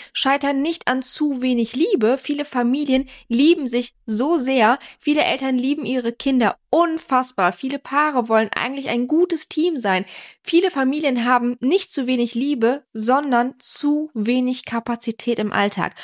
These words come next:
Und ich finde, das ist ein riesengroßer Unterschied, weil Liebe und Kapazität absolut nicht dasselbe sind. Du kannst dein Kind von Herzen lieben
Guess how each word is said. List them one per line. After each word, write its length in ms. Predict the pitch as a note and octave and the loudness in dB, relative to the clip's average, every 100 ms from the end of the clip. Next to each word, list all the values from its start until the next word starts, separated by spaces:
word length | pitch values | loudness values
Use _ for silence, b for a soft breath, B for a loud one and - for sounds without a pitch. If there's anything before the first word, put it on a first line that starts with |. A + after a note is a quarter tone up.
| B A#3 | B -2
Und 100 | A#3+ | -2
ich 140 | - | 0
finde, 360 | D#4+ E4+ D4 C#4 | -4 0 0 2
das 180 | B3 | 0
ist 160 | C4 - | -2 -2
ein 180 | A#3 A#3 | 0 0
riesengroßer 960 | A3+ A#3 C4 C4+ C4+ C4+ A#3+ A#3+ A#3+ | 0 2 2 2 0 -2 0 0 -2
Unterschied, 520 | A#3 B3 G#3 - F#3+ - | -4 -2 -2 -2 -2 0
weil 140 | G3 | 0
Liebe 320 | A#3+ F#4+ F4+ | 2 0 0
und 100 | A3+ | -2
Kapazität 760 | G#3+ G3 F#3 F#3+ - A#3+ A#3 - | -4 -6 -4 -4 -2 0 0 0
absolut 480 | G3 G#3+ - A3 G#3 | -2 -2 -2 -6 -2
nicht 180 | A3 - | -2 -2
dasselbe 400 | - G#3+ A#3+ F#3+ | -2 0 2 0
sind. 240 | D3 - B B B | -2 -6 B B B
Du 100 | B3 | -4
kannst 380 | - D4 F4 - | -2 -2 -2 -2
dein 160 | C4 | -2
Kind 300 | B3+ D4 B3+ | -2 -2 -2
von 260 | B3 - G#3+ | -4 -2 -2
Herzen 680 | - - D4 E4 E4 - C#4 | -4 -4 -2 -2 -2 -4 0
lieben 360 | C#4 C#4 G#3 | 2 4 2